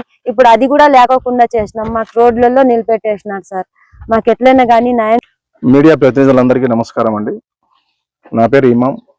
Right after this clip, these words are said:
Speaker 2: నేను ముస్లిం మైనారిటీ డెవలప్‌మెంట్ అసోసియేషన్ యొక్క వ్యవస్థాపక అధ్యక్షుల్ని. ఇటీవలే కురుగుంట తొంభై నాలుగు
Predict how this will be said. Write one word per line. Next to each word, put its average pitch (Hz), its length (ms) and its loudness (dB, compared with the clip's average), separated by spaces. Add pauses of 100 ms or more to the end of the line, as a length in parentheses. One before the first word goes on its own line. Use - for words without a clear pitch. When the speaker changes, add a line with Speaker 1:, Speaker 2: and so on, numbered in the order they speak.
(920)
Speaker 2:
నేను 113 120 0
ముస్లిం 135 280 0
మైనారిటీ 120 300 0
డెవలప్‌మెంట్ 110 460 -4
అసోసియేషన్ 104 520 -10
యొక్క 104 180 -12 (200)
వ్యవస్థాపక 110 500 -4
అధ్యక్షుల్ని. 104 480 -8 (1040)
ఇటీవలే 127 460 2 (960)
కురుగుంట 139 400 2 (560)
తొంభై 123 240 2
నాలుగు 123 360 -2